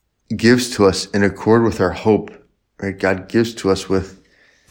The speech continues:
in the measure of what we ask for, what we expect to receive. Full of grace.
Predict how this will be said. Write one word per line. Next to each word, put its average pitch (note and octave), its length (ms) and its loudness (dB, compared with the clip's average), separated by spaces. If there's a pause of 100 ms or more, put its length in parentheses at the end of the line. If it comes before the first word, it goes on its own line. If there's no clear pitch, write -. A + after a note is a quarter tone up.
(600)
in G2+ 120 0
the F#2 60 2
measure F#2 640 0 (960)
of G2+ 140 0
what E2+ 160 0
we E2+ 320 -4 (800)
ask A#2 320 2
for, - 440 -16
what - 140 -8
we F#2+ 100 -4
expect - 680 -4 (500)
to F#2 140 -8
receive. F2 680 -6 (4000)
Full B2 400 4
of A#2 160 0
grace. F2+ 560 -6